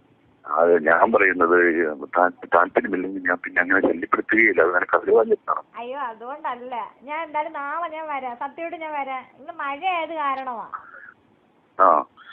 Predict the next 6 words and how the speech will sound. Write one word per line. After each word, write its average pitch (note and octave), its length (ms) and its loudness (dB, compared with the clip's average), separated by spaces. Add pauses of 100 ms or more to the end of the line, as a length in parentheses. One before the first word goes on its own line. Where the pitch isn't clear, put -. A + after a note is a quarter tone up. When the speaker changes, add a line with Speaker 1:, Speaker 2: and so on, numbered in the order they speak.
(220)
Speaker 1:
അപ്പൊ - 40 6
നാളെ B2 340 6
വരുമെന്നുള്ള A#2+ 520 6
നിലയിൽ, A2 400 4 (340)
ഏ, E2+ 220 0
ഇരിക്കാമല്ലോ. G2 600 2